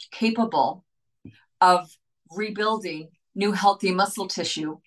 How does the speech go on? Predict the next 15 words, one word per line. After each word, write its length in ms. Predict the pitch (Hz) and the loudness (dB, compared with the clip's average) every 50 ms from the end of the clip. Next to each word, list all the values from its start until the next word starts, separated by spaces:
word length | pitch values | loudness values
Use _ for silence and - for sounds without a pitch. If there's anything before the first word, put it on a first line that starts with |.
| _ - - - _ | _ -20 -20 -16 _
for 140 | - 190 185 | 2 6 6
your 140 | 190 190 | 6 6
heart 360 | 185 - - 208 196 190 190 - | 4 4 4 6 6 6 4 0
or 80 | - 185 | -4 -2
your 160 | 175 180 185 | 0 0 -2
colon? 460 | - - 220 202 180 139 120 120 - _ _ _ _ _ _ _ _ _ _ _ _ _ _ _ _ _ - _ _ | -2 0 2 2 2 2 -2 -4 -12 _ _ _ _ _ _ _ _ _ _ _ _ _ _ _ _ _ -20 _ _
Just 320 | - - 220 214 208 - - | -6 -2 -2 -2 -2 -4 -4
because 400 | 226 220 - - 208 185 185 - | -4 -4 -2 0 -2 -2 0 0
you've 140 | 190 185 - | -2 0 0
been 160 | 190 185 185 | 0 0 0
taught 360 | - - - 208 202 196 - | -2 0 4 6 6 6 6
that 100 | 185 170 | 0 -2
it's 180 | 170 165 - - | -2 -2 0 2
not 220 | 175 156 - - | 2 2 2 2
possible 560 | - 185 185 185 - - 147 147 151 147 - | 2 2 2 2 0 -6 -4 -4 -4 -6 -6